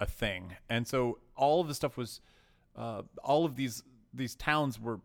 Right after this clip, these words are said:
were populated with these tiny little theme parks, and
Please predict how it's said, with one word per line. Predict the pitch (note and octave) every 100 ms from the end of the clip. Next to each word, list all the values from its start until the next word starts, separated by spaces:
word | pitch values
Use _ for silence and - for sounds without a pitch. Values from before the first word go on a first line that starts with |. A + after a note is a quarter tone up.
| G2+
were | B2
populated | G2 - D3+ F3 D3+ B2+ A2+
with | A#2
these | A2+ - -
tiny | - - C#3 B2+
little | A#2 A#2 A2 G#2 - _ _ _
theme | - - G3+ G#3
parks, | - A#2 A2 - - - _ _ _ _ _ _ -
and | C3+ C3 A2+